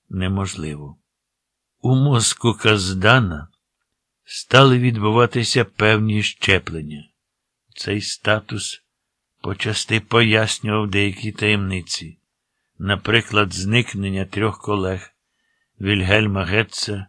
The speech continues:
Рейнальдо Гутер'єса, Томаса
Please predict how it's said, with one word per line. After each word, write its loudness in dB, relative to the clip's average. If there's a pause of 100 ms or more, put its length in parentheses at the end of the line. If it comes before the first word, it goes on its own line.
(520)
Рейнальдо 2 (280)
Гутер'єса, -2 (440)
Томаса 2